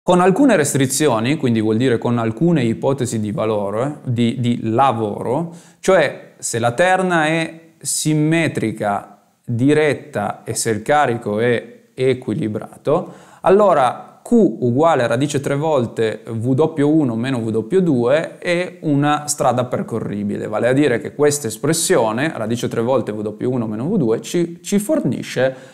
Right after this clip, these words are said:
la potenza reattiva. Noi non l'abbiamo visto, ma in realtà, eh, se fossimo partiti da una terna simmetrica inversa ed un carico equilibrato, le equazioni si modificavano un pochettino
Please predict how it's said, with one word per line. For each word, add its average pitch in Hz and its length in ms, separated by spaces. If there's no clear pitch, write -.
la 147 140
potenza 113 460
reattiva. - 600
Noi 147 180
non 127 140
l'abbiamo 135 360
visto, 170 600
ma 123 140
in 135 60
realtà, 143 880
eh, - 60
se - 220
fossimo 147 520
partiti 127 460
da 110 100
una 113 180
terna 156 320
simmetrica 139 1160
inversa 147 1000
ed 113 180
un 113 140
carico 117 420
equilibrato, 151 960
le 139 120
equazioni 160 420
si 139 120
modificavano 123 640
un 113 100
pochettino 127 880